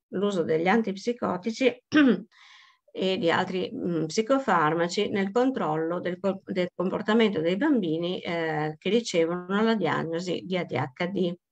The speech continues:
<clears throat> Ma sono davvero efficaci questi antipsicotici?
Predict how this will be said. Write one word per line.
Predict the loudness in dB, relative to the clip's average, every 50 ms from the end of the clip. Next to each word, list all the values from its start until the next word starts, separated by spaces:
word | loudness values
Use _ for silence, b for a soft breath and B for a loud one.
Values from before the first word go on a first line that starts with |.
| _ _ _ _ _ _ _ _ _ _ _ _ _ _
<clears throat> | 0 2 2 2 2 0 -4 -10 -20 _ _ _ _ _ b b b b b b b b b b b b b b b b b _ _ 0
Ma | 0 2
sono | 4 6 6 6 6
davvero | 6 4 4 4 4 4 4
efficaci | 2 2 0 -2 0 2 2 2 2 0 -2 -6 -6 -4
questi | -2 -2 -2 -4 -4 -2 -2 0 2 2 2 0 0 -2 -6 -10 _
antipsicotici? | -4 -2 -2 -2 -2 -4 -6 -6 -6 -6 -6 -2 0 0 2 0 0 -2 -4 -6 -4 -2 2 2 2